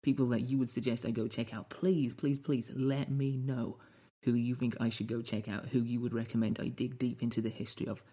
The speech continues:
'cause I wanna know. That's the thing, I want to know. So let me know.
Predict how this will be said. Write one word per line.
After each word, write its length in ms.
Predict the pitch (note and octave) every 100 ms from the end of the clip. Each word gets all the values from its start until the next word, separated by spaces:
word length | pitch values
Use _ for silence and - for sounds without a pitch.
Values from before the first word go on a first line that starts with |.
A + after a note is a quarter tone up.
| _
'cause 140 | - B2
I 60 |
wanna 240 | B2+ D3+ B2+
know. 260 | A#2 - - _
That's 200 | C#3+ C3
the 100 | B2+
thing, 160 | B2 A2
I 120 | A2+
want 400 | A#2 A#2+ A#2+ -
to 160 | - A#2
know. 260 | A2+ - - _ _ _ _
So 140 | -
let 180 | A#2+ A#2+
me 100 | B2
know. 200 | A2 -